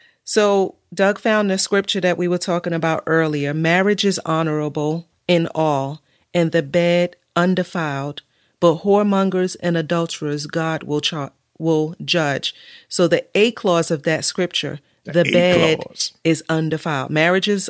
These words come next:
Speaker 1: honorable in all, and the bed is undefiled. So there isn't anything that you and your spouse can't do in the bedroom.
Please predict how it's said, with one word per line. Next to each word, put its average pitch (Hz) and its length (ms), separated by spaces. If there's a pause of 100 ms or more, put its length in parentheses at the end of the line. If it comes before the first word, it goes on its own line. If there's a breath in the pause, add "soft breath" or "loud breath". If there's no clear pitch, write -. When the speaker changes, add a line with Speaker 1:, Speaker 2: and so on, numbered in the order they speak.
Speaker 1:
honorable 160 580
in 180 360
all, 151 400 (240)
and 160 160
the 156 100
bed 170 480
is 156 260
undefiled. 156 800 (320 loud breath)
So - 160
there 208 220
isn't 208 360
anything 220 440
that 175 100
you 180 180
and 170 120
your 170 100
spouse 165 540
can't 180 320
do 160 300
in 165 120
the 165 80
bedroom. 143 640